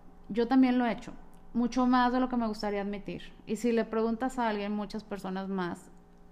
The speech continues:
lo van a aceptar. Cuando no me sentía cómoda con mi cuerpo o con mi ropa, porque estaba en una talla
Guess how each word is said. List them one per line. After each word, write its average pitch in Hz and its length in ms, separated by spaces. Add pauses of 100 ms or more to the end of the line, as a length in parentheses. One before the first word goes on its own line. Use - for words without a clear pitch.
(280)
lo 196 160
van 185 200
a - 20
aceptar. - 400 (2250)
Cuando 269 240
no 294 100
me 370 120
sentía 330 300
cómoda 277 360
con 240 100
mi 202 120
cuerpo 214 340
o 214 120
con 196 140
mi 190 100
ropa, 180 460
porque 190 160
estaba 214 200
en 247 60
una 240 140
talla 214 360